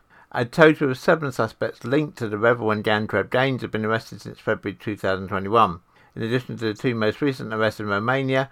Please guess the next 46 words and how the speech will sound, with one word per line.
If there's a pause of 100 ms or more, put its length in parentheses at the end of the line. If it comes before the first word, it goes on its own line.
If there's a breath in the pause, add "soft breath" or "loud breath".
(260 loud breath)
one
arrest
was
made
in
Europe
in
October,
believed
to
be
an
arrest
made
by
the
U
S
Department
of (180)
Justice. (200 soft breath)
Three
were
made
in
South
Korea
during
three
separate
stings,
and
an
additional
arrest
was
made
in
Kuwait
on
the
fourth
of
November. (460 soft breath)
And
perhaps